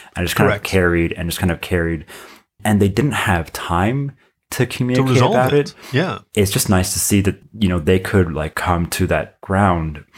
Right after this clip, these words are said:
Speaker 1: just solving a conflict by talking like normal
Speaker 2: Right.
Speaker 1: human beings. Like, that's really just nice to see sometimes. <laughs> It really
Speaker 2: Yes.
Speaker 1: is.
Speaker 2: Oh, God, yes. Certainly, like, in, in Western fiction, like,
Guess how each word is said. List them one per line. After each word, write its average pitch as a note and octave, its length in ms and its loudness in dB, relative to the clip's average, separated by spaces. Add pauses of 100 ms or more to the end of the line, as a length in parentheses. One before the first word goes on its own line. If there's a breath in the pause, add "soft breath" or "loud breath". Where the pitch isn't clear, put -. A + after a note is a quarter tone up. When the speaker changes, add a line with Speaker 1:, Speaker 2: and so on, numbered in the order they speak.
(540 loud breath)
Speaker 1:
just G2 280 -2
solving F#2 580 0
a F#2+ 60 2
conflict F#2 520 -4
by G2 140 -2
talking F#2 480 -4
like F#2+ 200 0
normal F2 240 0
Speaker 2:
Right. B2 140 4
Speaker 1:
human F#2+ 200 2
beings. F#2 440 0
Like, F#2 200 0 (600 loud breath)
that's - 340 -4 (340)
really G#2+ 200 2
just - 260 -4
nice G2+ 280 -4
to A#2+ 120 -2
see C#3+ 280 2
sometimes. G2 960 -4
<laughs> - 0 -
It B2+ 100 -10 (200)
really A3 120 4
Speaker 2:
Yes. B3+ 300 2
Speaker 1:
is. A#2 260 0
Speaker 2:
Oh, E3 180 2
God, C#3+ 280 0 (140)
yes. B2 460 -2 (140)
Certainly, C#3 380 -2
like, A2 180 0
in, A2+ 180 0
in A2 200 -2
Western A#2+ 320 -2
fiction, G2+ 480 -2
like, G2 240 -2